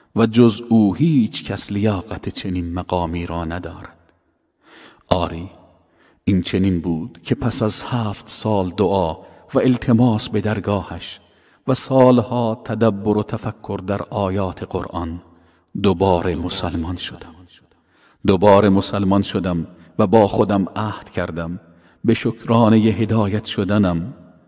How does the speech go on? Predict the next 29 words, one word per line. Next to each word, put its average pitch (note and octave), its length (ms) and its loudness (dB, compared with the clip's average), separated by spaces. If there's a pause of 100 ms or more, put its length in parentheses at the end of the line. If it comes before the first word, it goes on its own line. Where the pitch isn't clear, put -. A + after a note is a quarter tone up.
(160)
هر A#2 160 2
آنچه G#2+ 360 4
را G#2 180 0
که - 120 -4
در G#2+ 160 -2
این A#2+ 160 0
سالها G2 720 -6
از G#2 220 -8
قرآن G#2 380 -4
آموخته‌ام F2 920 -6 (440)
به A#2 100 4
دیگران G2 580 0
نیز E2 360 -6
بیاموزم. F#2+ 680 -10 (1400)
از F2+ 160 -2
الله F2 440 -2
مهربانم E2+ 680 -4
می‌خواهم E2 760 -8 (540)
به A2 80 6
فضل A#2 380 -2
و G2+ 80 4
رحمت G2+ 460 -6
خویش - 580 -8
مرا G2+ 300 -2
در E2+ 160 -4
این F2+ 220 -4
راه E2 360 -6
یاری E2+ 300 -6
کرده D2+ 440 -12